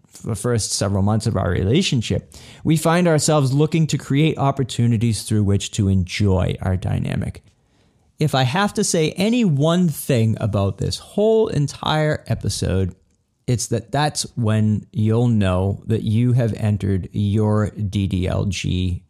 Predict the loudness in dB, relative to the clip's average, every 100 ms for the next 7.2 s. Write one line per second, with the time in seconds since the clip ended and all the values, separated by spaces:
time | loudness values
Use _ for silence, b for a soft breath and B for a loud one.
0 | -6 -2 -2 -2 -6 -10 -14 -20 _ B
1 | B B B 0 2 4 2 2 0 0
2 | 2 2 2 0 0 2 2 2 2 2
3 | 2 2 2 2 2 0 -4 -2 0 2
4 | 2 2 2 2 0 0 2 4 2 2
5 | 0 0 -2 0 2 2 2 0 -2 -4
6 | -4 -4 -4 -4 -6 -2 0 2 2 2
7 | 0